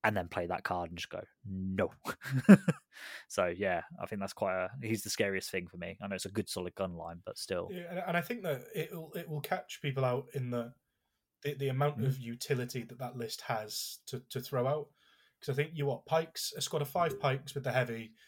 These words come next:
Speaker 2: that's four, five, that's six black and a red. Rebels at five, gu-, well, even at six guys, that's,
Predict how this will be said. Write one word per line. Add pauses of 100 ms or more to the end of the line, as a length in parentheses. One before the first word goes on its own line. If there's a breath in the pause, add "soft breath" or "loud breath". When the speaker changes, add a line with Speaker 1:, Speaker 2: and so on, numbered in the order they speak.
(180 soft breath)
Speaker 2:
that's
four,
five,
that's
six
black
and
a
red. (400 loud breath)
Rebels
at
five,
gu-, (120)
well,
even
at
six
guys,
that's,